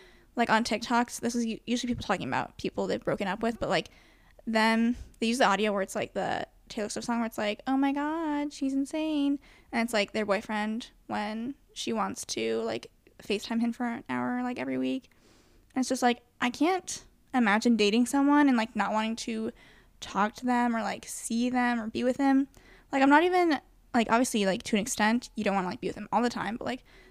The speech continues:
these were talking about, like, people who are, like, long distance, and they, like, wanted to FaceTime their boyfriend for, like, an hour a week.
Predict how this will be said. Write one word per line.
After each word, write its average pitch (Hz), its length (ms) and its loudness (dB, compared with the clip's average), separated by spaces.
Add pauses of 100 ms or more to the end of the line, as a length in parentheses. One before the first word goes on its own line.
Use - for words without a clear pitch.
(140)
these 247 140 -2
were 269 120 0
talking 254 160 0
about, 285 120 4
like, 269 220 -2
people 240 200 2
who 233 60 4
are, 220 60 2
like, 202 220 -6
long 202 200 -2
distance, 254 640 0 (460)
and 226 100 0
they, 214 80 0
like, 214 160 -4
wanted 233 220 -6
to 247 80 -8
FaceTime 247 280 -6
their 240 80 -4
boyfriend 247 280 -6
for, 247 60 -6
like, 247 120 -6
an 240 140 -6
hour 214 240 -4
a 220 80 -6
week. - 340 -10